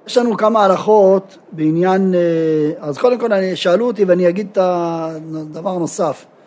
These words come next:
הרי אחרי כל ההלכות שלמדנו בנטילת ידיים,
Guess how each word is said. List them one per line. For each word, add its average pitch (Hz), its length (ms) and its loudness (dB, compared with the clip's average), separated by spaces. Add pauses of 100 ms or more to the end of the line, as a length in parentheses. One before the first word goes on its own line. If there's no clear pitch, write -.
(440)
הרי 160 220 0 (160)
אחרי 233 260 2
כל 226 160 2
ההלכות 202 360 2
שלמדנו 190 420 0
בנטילת 175 460 -2
ידיים, 180 640 -2